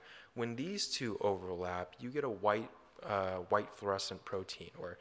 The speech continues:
you get a white labeling here. And we see that, yes, indeed, we are getting connections from our retinal ganglion cells onto our stem cell graft. So we've satisfied that first requirement for this system to work.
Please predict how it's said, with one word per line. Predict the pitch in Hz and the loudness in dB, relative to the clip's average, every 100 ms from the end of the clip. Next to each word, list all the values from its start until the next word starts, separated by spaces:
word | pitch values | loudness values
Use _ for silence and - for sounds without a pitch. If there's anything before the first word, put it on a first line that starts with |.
| - - | -16 -10
you | |
get | 98 95 | -4 -4
a | |
white | 95 101 98 - | 2 4 4 0
labeling | 101 95 92 90 | -2 0 -2 -2
here. | 95 95 85 - - - | -4 -4 -4 -8 -16 -8
And | 107 107 | -4 -2
we | |
see | 110 - 117 | -2 -2 2
that, | 113 107 - - - | 2 2 -4 -20 -2
yes, | 123 - | -2 0
indeed, | 104 95 110 95 82 98 | -4 -4 -6 -6 -8 -6
we | 98 | 4
are | 107 113 | 6 6
getting | 120 120 117 | 2 -4 -6
connections | - 95 - - 90 90 | -4 -4 -2 -6 -6 -8
from | - 101 117 | -2 0 2
our | 120 | 4
retinal | 123 - 113 | 4 4 0
ganglion | 107 95 92 87 | -2 -4 -4 -6
cells | - 87 87 85 - - - - | -6 -4 -4 -8 -12 -16 -16 -4
onto | 101 107 113 - 95 92 90 | 0 0 -2 -6 -4 -4 -4
our | - 92 92 | -4 -2 -2
stem | - 87 82 | -6 -10 -8
cell | - 85 - | -8 -8 -8
graft. | 87 - - - - - - - | -10 -10 -14 -20 -20 -20 -20 -6
So | - | 0
we've | 101 101 - | 0 0 2
satisfied | 123 123 117 - 110 104 104 - | 2 2 0 4 6 8 4 2
that | 104 98 - - | 2 2 0 0
first | - 117 113 - | 6 6 6 -2
requirement | 90 - 110 98 90 82 - | -6 0 2 2 0 -8 -8
for | 87 | -6
this | 87 - | -4 -6
system | - 85 - 78 | -6 -8 -10 -12
to | - | -12
work. | 85 - - - | -12 -12 -14 -18